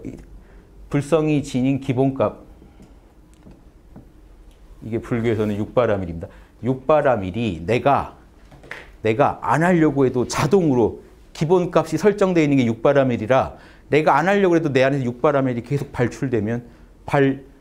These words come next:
그 보리심, 깨달은 마음이, 육바라밀의 마음이 계속 발출한다고 발보리심의 경지에 들어가 버려서 일지보살이 됩니다. 그래서 화엄경에서 일지보살이 되면 확실하게, 이때도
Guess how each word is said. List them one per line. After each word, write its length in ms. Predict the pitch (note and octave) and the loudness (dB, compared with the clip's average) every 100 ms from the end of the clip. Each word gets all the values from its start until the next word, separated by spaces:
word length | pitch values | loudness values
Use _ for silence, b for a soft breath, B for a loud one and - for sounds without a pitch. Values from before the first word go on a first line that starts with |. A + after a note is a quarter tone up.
| b b - - | b b -20 -16
그 200 | - A2 | -10 -8
보리심, 540 | - C3+ D3 - F#2 F#2 - - - - | -2 0 0 -4 -8 -10 -20 -20 -20 -4
깨달은 360 | F3+ F3+ E3+ D#3 | 0 2 2 2
마음이, 480 | A#2 A2+ A2 D#3+ B2 | 2 2 0 -2 -4
육바라밀의 600 | B2 D#3+ D3 C3+ A#2+ A2 | 0 2 2 2 0 0
마음이 260 | G2+ G#2 | -2 -2
계속 260 | - B2 - | -4 -6 -4
발출한다고 720 | G#2+ G2 - A2+ F#2+ F#2 G2+ | -8 -6 -4 -4 -4 -6 -8
발보리심의 800 | - A#2+ A#2 G2+ A2 - G2+ F#2 | -4 -4 -2 -4 -6 -6 -6 -6
경지에 400 | - F2+ E2+ F2 | -6 -8 -6 -8
들어가 340 | - F#2 F2 | -6 -8 -6
버려서 380 | D#2 D#2+ D#2 G#2 B B B B B | -8 -12 -10 -12 B B B B B
일지보살이 640 | - A2 - G#2+ F#2 F2 D2+ | -8 -8 -4 -6 -4 -8 -10
됩니다. 220 | C2 - - - b b b b b - - _ - - | -18 -20 -20 -20 b b b b b -20 -20 _ -20 -16
그래서 300 | - B2+ C#3+ - - - | -2 0 0 -4 -18 -12
화엄경에서 640 | E3 F3 C3+ G2+ F2+ B2 b b b | -2 -2 0 -4 -4 -10 b b b
일지보살이 680 | A#2+ D3 D#3 D3+ C#3 C3 A2+ | -2 -2 -2 -2 0 0 -2
되면 420 | G2+ F#2+ A#2+ D#2 - | -4 -4 -4 -6 -10
확실하게, 560 | G#3+ - A3 A#2+ C2+ - - | -14 -6 -4 -4 -6 -16 -10
이때도 680 | B2 - E3+ E3 E3 E3 | -10 0 2 4 2 0